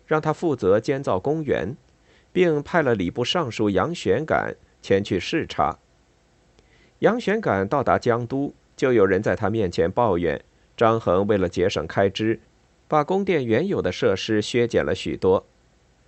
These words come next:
可是张衡和杨玄感见面时，对这事只字不提，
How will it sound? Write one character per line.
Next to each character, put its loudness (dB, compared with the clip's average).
可 0
是 0
张 -4
衡 0
和 0
杨 0
玄 -2
感 0
见 0
面 0
时， -4
对 2
这 2
事 -2
只 -4
字 -4
不 -6
提， -8